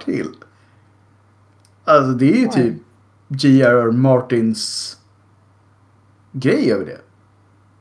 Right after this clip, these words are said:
Speaker 1: Alltså, tio, tjugo år till, det, det är helt galet. Och han har ändå hållit på, vad är det, typ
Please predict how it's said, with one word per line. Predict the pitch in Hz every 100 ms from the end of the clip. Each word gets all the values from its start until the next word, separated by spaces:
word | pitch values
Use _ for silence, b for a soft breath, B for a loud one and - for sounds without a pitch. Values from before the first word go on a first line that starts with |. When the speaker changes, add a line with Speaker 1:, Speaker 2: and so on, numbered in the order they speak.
| _
Speaker 1:
Alltså, | 151 139 135
tio, | 196 160
tjugo | 160 233 143
år | 127
till, | - 180 117
det, | 123 - -
det | 107 120
är | 202
helt | 262 - - _ _ _
galet. | 123 120 135 117 196
Och | 110
han | 196
har | 269
ändå | 104
hållit | 98 -
på, | - -
vad | 123 113
är |
det, | 139
typ | -